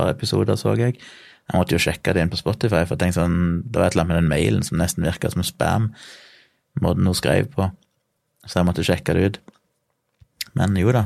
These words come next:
det finnes en podcast som heter Dialogen. Så der, eh,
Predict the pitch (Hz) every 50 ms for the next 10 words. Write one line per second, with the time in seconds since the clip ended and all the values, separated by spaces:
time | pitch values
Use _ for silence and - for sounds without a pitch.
0 | 95 - - - 92 104 107 - 98 101 101 - 98 - - - 87 87 - -
1 | - 92 - - 101 98 98 92 92 95 98 104 110 120 120 117 - _ - -
2 | - - - - - - - - _ _ _ _ _ _ _ _ _ _ _ _
3 | _ _ _ _ _ - - - 139 131 139 123 127 127 120 113 110 101 101